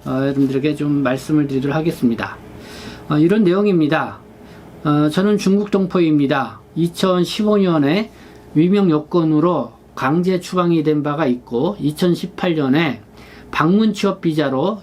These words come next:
재입국을 해서 이천십구 년에 한국인 남성과 결혼해서 현재는 결혼 비자로 거주 중에 있습니다.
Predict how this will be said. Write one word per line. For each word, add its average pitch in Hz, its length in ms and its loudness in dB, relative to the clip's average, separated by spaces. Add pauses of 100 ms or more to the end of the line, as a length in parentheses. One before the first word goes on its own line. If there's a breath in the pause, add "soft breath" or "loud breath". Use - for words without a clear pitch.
재입국을 156 680 0
해서 170 480 -2 (380 loud breath)
이천십구 190 840 0
년에 165 260 2
한국인 196 760 2
남성과 147 720 0
결혼해서 143 520 0
현재는 180 600 0 (240 loud breath)
결혼 175 340 0
비자로 160 520 0
거주 143 360 -4
중에 143 300 0
있습니다. 123 560 -2